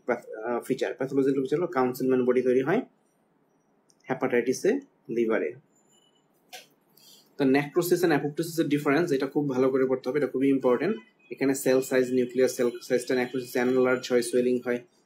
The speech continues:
apoptosis রিডিউসড হয়, প্লাজমা মেমব্রেনটা ডিসরাপ্টেড হয় necrosis-এ। আর apoptosis এর ক্ষেত্রে ইনট্যাক্ট থাকে। আর সেলুলার কন্টেন্ট এনজাইমেটিক ডাইজেশন হয়, কিন্তু apoptosis-এ ইনট্যাক্ট থাকে।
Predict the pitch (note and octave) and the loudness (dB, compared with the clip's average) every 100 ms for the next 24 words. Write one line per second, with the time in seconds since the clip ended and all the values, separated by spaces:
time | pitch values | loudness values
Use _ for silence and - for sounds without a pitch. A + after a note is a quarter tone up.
0 | _ C3 - C#3 C#3 C#3 C3 C3+ C3 C3+ | _ -6 -2 -2 0 0 2 2 4 2
1 | B2+ - A#2+ A#2+ B2+ B2 B2+ C3 C3+ B2+ | 2 -4 -2 0 0 0 2 2 2 0
2 | B2 B2+ B2 B2+ B2 C3 B2 B2 A#2 B2 | -2 -4 -2 -2 0 -2 -2 -2 -4 -8
3 | B2 - B2 A#2 - _ _ _ - A#2+ | -8 -2 -2 -2 -10 _ _ _ -4 -2
4 | A#2+ - C#3 C3+ C3+ C#3+ C3+ C3 B2 B2 | -2 -8 -8 -6 -2 0 0 0 0 2
5 | B2+ A#2+ - A#2 - G2+ - - - - | 0 -2 -4 -8 -6 -8 -12 -20 -20 -20
6 | - A#2 - C#3+ C#3+ C#3 D3 C#3+ F3 G3 | -12 -8 0 2 2 0 -2 0 -2 -2
7 | - _ C#3 C#3 D3 D3 D#3 D#3+ - C3+ | -8 _ 0 2 4 2 0 -4 -4 0
8 | B2+ B2 C#3 B2 C#3 A#3 B3+ - - B2 | 2 0 -2 -4 -2 -4 -6 -12 -10 -2
9 | B2+ B2 C#3+ D3 D#3 B3 - _ _ - | 0 0 -2 0 0 -2 -4 _ _ -2
10 | C#3+ C#3 B2+ - A#2+ - | 0 2 0 -2 -8 -6